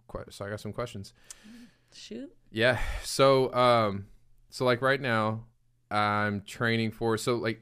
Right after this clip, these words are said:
Speaker 1: it, it's a perfect thing between you and I
Speaker 2: Mm-hmm.
Speaker 1: because we're, we're two people who love to work out, who love
Speaker 2: Mm-hmm.
Speaker 1: to exercise, we have our own individual ways of being about it. I
Speaker 2: Mm-hmm.
Speaker 1: like, we both struggle with one thing, though,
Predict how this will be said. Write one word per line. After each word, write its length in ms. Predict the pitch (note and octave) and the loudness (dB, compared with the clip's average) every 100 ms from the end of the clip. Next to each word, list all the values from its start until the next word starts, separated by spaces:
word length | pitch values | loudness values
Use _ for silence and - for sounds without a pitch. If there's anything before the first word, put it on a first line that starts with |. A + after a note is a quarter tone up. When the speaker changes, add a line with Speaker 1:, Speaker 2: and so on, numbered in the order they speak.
| - | -6
Speaker 1:
it, 160 | A#2+ | -4
it's 160 | B2 A#2 | -4 -4
a 40 | |
perfect 360 | B2 C3+ C3 B2 | -2 -2 -2 -6
thing 300 | B2 A#2+ G#2+ | -4 -4 -6
between 340 | G#2 G#2+ A#2 | -8 -8 -4
you 160 | A2 G#2+ | -4 -4
and 100 | G#2+ | -2
I 280 | A#2 G2+ G#2 _ - | -4 -4 -12 _ -12
Speaker 2:
Mm-hmm. 80 | G#3 | -6
Speaker 1:
because 520 | A2+ A2+ A2 G#2 - _ _ _ _ _ _ _ - | -2 0 0 -2 -8 _ _ _ _ _ _ _ -4
we're, 280 | A#2 A#2 | 0 0
we're 120 | A2+ A#2 | -2 -6
two 200 | A#2 C3+ | -4 -4
people 520 | C3+ A2+ G#2+ A2 A#2 - - - | -2 -2 -2 -4 -6 -14 -14 -6
who 60 | |
love 200 | A2+ A2 | -2 -2
to 80 | A#2 | 0
work 220 | B2 B2+ | -2 0
out, 320 | A#2 G2 G2 - - | 0 -2 -4 -8 -8
who 80 | |
love 160 | G#2+ G#2 | -4 -2
Speaker 2:
Mm-hmm. 120 | G#2+ | -2
Speaker 1:
to 60 | G#2+ | -4
exercise, 540 | G2+ G2+ G#2+ G2+ F#2+ | -6 -8 -4 -4 -4
we 120 | G#2+ F#2+ | -8 -4
have 240 | A#2+ A2 | -2 -2
our 200 | A2 - | -2 -2
own 260 | A2 A2+ A2 | -4 -4 -6
individual 840 | A2 G#2 G2+ G#2+ A2 G#2 G#2+ G#2 | -8 -6 -8 -8 -8 -4 -2 -4
ways 320 | F#2+ G#2+ G#2 G#2 | -4 -4 -4 -6
of 120 | G2 | -6
being 200 | A#2 A#2 | -4 -4
about 220 | F#2+ F#2 | -4 -4
it. 140 | F#2+ - | -6 0
I 140 | G#2 A#2 | 2 2
Speaker 2:
Mm-hmm. 80 | |
Speaker 1:
like, 300 | A#2 A#2 F#2+ - _ _ _ | 2 0 -2 -12 _ _ _
we 100 | C3 | -4
both 280 | A#2+ A#2+ C#3 | 0 0 -2
struggle 340 | - C#3 A#2+ A2 | -2 -4 -4 -6
with 180 | G#2 | -6
one 160 | A2 G#2+ | -6 -6
thing, 260 | G#2+ G#2+ G2 | -6 -6 -8
though, 220 | - | -14